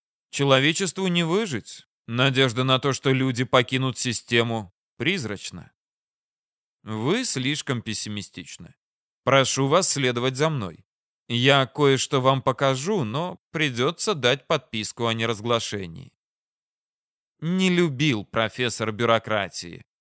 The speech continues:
но в этот раз любопытство пересилило, и он согласился.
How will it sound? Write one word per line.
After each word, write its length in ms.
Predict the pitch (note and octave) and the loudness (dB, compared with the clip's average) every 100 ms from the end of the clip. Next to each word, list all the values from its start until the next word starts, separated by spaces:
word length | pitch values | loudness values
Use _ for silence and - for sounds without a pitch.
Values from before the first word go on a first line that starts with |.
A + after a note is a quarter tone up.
| _ | _
но 280 | C#3+ D3 A#2+ | 0 2 2
в 120 | G#2 | 2
этот 360 | A#2+ C3 F#3+ G3 | 2 2 0 -2
раз 220 | G#3 G3+ | 0 0
любопытство 720 | G3 E3+ D#3 B2+ A#2 - C#3 | 0 2 2 2 -2 0 0
пересилило, 800 | C#3 E3 F#3 - G3 A2 G2 E2+ D#2+ | 0 -2 0 0 0 0 -2 -6 -10
и 140 | - A2+ | -4 0
он 200 | A2 G#2+ | 0 -2
согласился. 800 | B2+ A#2+ D3+ D#3+ F#3+ A#2+ - | -4 0 0 0 -2 -4 -8